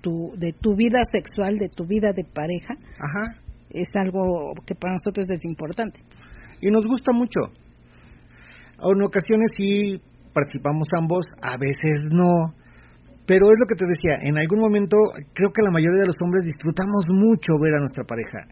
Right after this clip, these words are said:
Speaker 2: verla disfrutar, verla gozar. Y al final de cuentas nos damos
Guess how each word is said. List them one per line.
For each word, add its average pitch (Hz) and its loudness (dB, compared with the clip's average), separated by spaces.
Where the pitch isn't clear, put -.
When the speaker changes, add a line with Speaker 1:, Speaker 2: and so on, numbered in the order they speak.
Speaker 2:
verla 147 0
disfrutar, 139 -4
verla 143 -2
gozar. 120 -8
Y 156 2
al 160 2
final 185 2
de 202 4
cuentas 185 0
nos 156 -2
damos 208 0